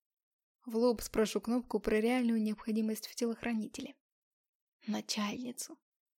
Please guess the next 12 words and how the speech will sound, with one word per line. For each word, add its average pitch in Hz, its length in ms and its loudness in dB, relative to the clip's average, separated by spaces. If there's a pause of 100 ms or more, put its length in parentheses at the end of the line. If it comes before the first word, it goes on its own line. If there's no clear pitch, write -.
(400)
Ути. - 320 -12 (920)
Засунул 233 480 2
конфету 226 400 0
в - 40 -18
карман, 220 400 0 (500)
и - 80 -2
почему-то 285 420 2
губы 233 280 4
сами 254 280 2
сложились 220 580 0
в 226 40 2
улыбку. - 520 0